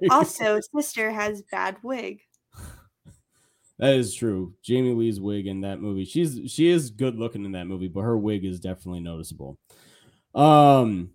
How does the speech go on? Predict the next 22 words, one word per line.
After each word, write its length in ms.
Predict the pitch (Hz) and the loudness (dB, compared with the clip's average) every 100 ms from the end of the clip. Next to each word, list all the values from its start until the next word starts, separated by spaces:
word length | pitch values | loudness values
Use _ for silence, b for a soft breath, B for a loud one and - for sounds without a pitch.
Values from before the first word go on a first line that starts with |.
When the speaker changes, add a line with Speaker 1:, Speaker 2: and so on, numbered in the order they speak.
| - | -2
Speaker 1:
saw 280 | - 180 170 | 8 10 10
a 40 | |
few 180 | 175 190 | 8 4
people 260 | 202 175 | 4 4
here 160 | 170 165 | 4 4
saying 220 | 156 175 170 | 2 0 0
that 60 | |
they're 120 | 151 160 | 2 2
excited 580 | - - 185 180 180 - | 0 -2 0 0 -2 -8
for 100 | 180 | -12
Evil 280 | 202 190 185 | -6 -4 -2
Dead 300 | 170 170 175 | 0 2 2
Rise, 640 | 160 180 202 185 180 180 151 | 2 0 0 -2 -2 -2 -2
which 200 | 143 143 | -2 0
is 120 | 131 | 0
only 240 | 147 156 | 0 0
three 280 | 143 143 233 | -4 -4 -2
weeks 300 | 233 165 - | 2 2 2
away. 300 | 135 120 127 | -4 -2 -2
That's 220 | 139 156 | -2 -2
absolutely 460 | 156 131 - 117 92 | -2 -4 -4 -6 -8
crazy. 480 | - 104 101 120 | -8 -6 -4 -4